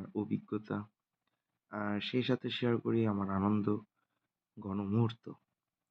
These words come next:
তো আশা করি তোমরাও আমার মতো গেম খেলে তোমরাও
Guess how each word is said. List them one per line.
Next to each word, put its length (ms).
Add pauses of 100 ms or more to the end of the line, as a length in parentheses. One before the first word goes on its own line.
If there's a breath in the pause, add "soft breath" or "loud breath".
(840)
তো 80 (180)
আশা 220
করি 140 (140)
তোমরাও 360 (680)
আমার 260
মতো 160 (140)
গেম 160 (100)
খেলে 200 (120)
তোমরাও 280